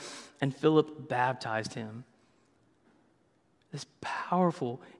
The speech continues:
ending to the story of somebody who sought God time and time again, finally has this moment of feeling included and welcomed.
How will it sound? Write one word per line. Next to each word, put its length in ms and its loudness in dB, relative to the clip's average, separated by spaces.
ending 420 0
to 80 -6
the 120 -6
story 600 -8
of 100 0
somebody 400 4
who 160 0
sought 720 -4
God 340 -2
time 360 4
and 160 -2
time 540 2
again, 520 0
finally 600 0
has 300 0
this 220 -2
moment 420 0
of 120 -2
feeling 460 2
included 680 0
and 160 -6
welcomed. 500 -6